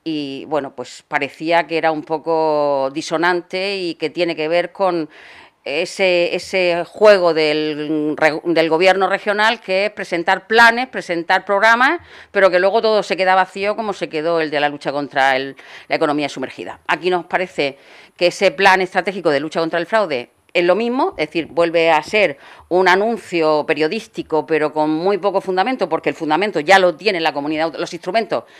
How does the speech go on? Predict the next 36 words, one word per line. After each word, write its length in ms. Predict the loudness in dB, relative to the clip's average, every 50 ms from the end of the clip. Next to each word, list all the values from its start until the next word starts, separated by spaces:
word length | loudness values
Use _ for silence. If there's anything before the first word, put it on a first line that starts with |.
| -20 -8 0
de 100 | 0 0
lucha 220 | 0 0 0 -2
contra 160 | -2 -2 -2
el 60 | -2
fraude 280 | 0 0 0 0 -2 0
ya 100 | 2 2
los 160 | 0 0 -2
tiene 160 | -6 -8 -4
la 140 | -2 -2 -2
comunidad 280 | -2 -2 -4 -2 -2 -2
autónoma 340 | -2 -2 0 0 0 -2 -4
y 120 | -8 -8 -8
todos 360 | -2 2 4 6 6 6 2
los 180 | 0 -2 0 -2
años 200 | -2 -2 -2 -6
los 80 | -6
presu-, 340 | -8 -10 -14 -14 -14 -16 -18 -20 -20 -20 -20 -12 -4
lo, 240 | 0 0 2 2
lo 120 | 2 2 2
aprueba, 460 | 2 4 4 4 6 6 4 0 -2 -8 -20 -20 -20 -20 -12
y 140 | -10 -8 -4
que, 320 | 2 4 4 4 4 2 2
eh, 260 | 2 2 2 2 2 0
lo 120 | -2 -2
que 100 | 0 0
hay 120 | 0 2
que 80 | 0 -2
hacer 240 | -4 -4 -6 -8 -8
es 240 | -8 -14 -16 -20 _ _ -8
impulsar 720 | -6 -6 -6 -4 -8 -6 -2 0 2 2 2 0 -4 -14 _ _ -20 -20 -20 -20 -20 -10
de 160 | -4 -4 -4
forma, 540 | 0 0 0 0 0 0 -2 -2 -2 -4 -6
como 200 | -8 -6 -4 -4
les 100 | -4 -4
decía, 680 | -6 -8 -10 -8 -8 -4 0 2 2 2 2 2 0 0 0
eh, 440 | 0 0 2 0 0 0 -2 -4